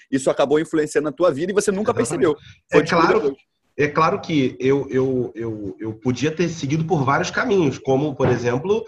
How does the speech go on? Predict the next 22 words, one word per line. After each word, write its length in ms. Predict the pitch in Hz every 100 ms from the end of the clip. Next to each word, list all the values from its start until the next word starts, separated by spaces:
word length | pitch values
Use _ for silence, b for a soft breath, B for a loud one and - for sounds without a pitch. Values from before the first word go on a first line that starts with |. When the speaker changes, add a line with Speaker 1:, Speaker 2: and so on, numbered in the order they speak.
| B B
Speaker 2:
é, 220 | 127 127 127
eu 80 |
poderia 340 | 131 127 127 139
ter 140 | 151
seguido 320 | 156 131 139
por 160 | 135 139
um 80 | 143
caminho 560 | 143 127 123 151 208 B B
de, 240 | - 123 143
de 120 | 123 127
tentar, 720 | 139 127 135 135 131 117 107 _ _ -
é, 200 | 117 110
fazer 280 | - 123 127
dinheiro 220 | 123 127
a 40 | 139
qualquer 360 | 127 123 -
custo, 320 | 113 143 131 -
fazer 200 | 110 117
coisas 320 | 120 113 110
erradas 520 | 107 113 139 151 -
pra 160 | 127 117
ter. 160 | 131